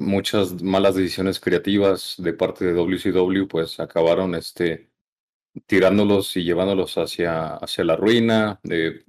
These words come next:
a unas cuantas cuestiones por ahí con televisoras. La verdad es que bastantes golpes de suerte fueron los que llevaron a, a Vince a ganar esa guerra y poder comprar la empresa. Pero, pues, de no haber sido por eso, pues,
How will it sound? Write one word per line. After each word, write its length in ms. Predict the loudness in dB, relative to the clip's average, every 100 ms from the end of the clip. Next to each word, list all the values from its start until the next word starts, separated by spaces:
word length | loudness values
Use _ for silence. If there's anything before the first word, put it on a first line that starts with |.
| -16 -12
a 120 | -8
unas 260 | -4 -4
cuantas 300 | -2 -4 -6
cuestiones 680 | -6 -6 -2 -2 -2 -4 -8 -4
por 160 | 0
ahí 120 | 0 -2
con 200 | -6 -4
televisoras. 800 | -2 -2 0 2 2 2 -2 _ _ _ _ _ _ _ _ _
La 80 | 2
verdad 160 | 4 4
es 80 | 4
que 280 | 4 4
bastantes 480 | 4 0 0 0 2
golpes 300 | 2 2 2
de 60 | 0
suerte 560 | 2 2 2 -2 -4 _ _
fueron 240 | 0 2
los 140 | 0 0
que 100 | 0
llevaron 400 | 2 2 0 -2
a, 140 | -4
a 160 | -4 -4
Vince 420 | -2 -2 -4 -2
a 80 | 0
ganar 240 | 0 -2
esa 200 | -2 -2
guerra 420 | -2 0 0 0
y 60 | -2
poder 320 | -2 -2 -2
comprar 380 | -4 -2 0 0
la 60 | 0
empresa. 500 | 0 -2 -2 -4 -12 _ _ _ _ _ _ -2
Pero, 600 | 2 4 4 4 2 0
pues, 160 | 0 -2
de 80 | -2
no 120 | -2
haber 140 | -2
sido 200 | 0 0
por 160 | 0 -4
eso, 360 | 0 -2 -2 _
pues, 320 | -8 -8 -8